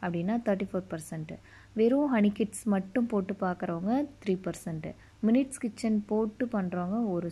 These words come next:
சே-, ஒரு இது. அப்புறம் சிக்ஸ் மந்த் பேபி ஃபுட் அப்படிங்கிறப்போ நம்மளோட சேனல் போய் நிக்கும். அந்த மாதிரி க்ளே பிளேயிங் இந்த மாதிரிலாம் இந்த, ஏன்னா இந்த வேர்டெல்லாம் நம்ம சேனல்ல போட்டிருக்கனால இது போய் நிக்கும் நம்மளோட இது.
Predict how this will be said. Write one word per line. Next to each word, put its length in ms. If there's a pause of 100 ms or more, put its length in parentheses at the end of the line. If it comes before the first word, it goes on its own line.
சே-, 200
ஒரு 340
இது. 220 (320)
அப்புறம் 460
சிக்ஸ் 340
மந்த் 240
பேபி 420
ஃபுட் 180
அப்படிங்கிறப்போ 560 (160)
நம்மளோட 360
சேனல் 340
போய் 180
நிக்கும். 380
அந்த 240
மாதிரி 320
க்ளே 200
பிளேயிங் 440
இந்த 260
மாதிரிலாம் 340
இந்த, 440 (300)
ஏன்னா 120
இந்த 360
வேர்டெல்லாம் 420
நம்ம 240
சேனல்ல 540
போட்டிருக்கனால 500
இது 320
போய் 180
நிக்கும் 320
நம்மளோட 300
இது. 240